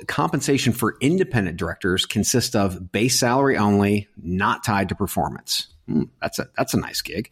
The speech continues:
Currently, directors have an annual sal-,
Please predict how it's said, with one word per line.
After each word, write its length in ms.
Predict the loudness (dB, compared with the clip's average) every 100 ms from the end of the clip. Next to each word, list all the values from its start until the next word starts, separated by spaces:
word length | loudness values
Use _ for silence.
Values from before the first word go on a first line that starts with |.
| -4
Currently, 720 | 0 2 2 2 2 2 0
directors 1080 | 0 2 2 0 -2 -4 -2 -2 0 -2 -4
have 200 | -4 -2
an 120 | -2 -2
annual 480 | 0 4 4 4 2
sal-, 500 | 2 2 2 2